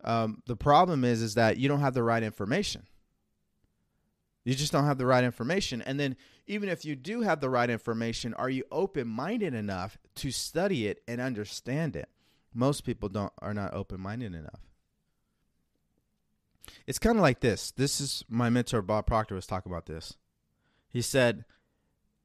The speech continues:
"It's not about being at, at the right place at the right time. It's about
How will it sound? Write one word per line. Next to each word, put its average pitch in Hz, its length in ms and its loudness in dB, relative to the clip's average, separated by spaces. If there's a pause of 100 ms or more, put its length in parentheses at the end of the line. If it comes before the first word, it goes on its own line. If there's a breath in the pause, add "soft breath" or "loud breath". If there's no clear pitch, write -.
(200)
"It's 143 200 2
not 185 180 2
about 156 360 6
being 135 400 0 (180)
at, 113 120 -4 (520)
at 117 160 -6
the 117 80 -4
right 120 300 -2
place 120 320 -2
at 107 140 -6
the 104 80 -4
right 101 280 -2
time. 95 560 -8 (760)
It's 165 180 -4
about 151 380 2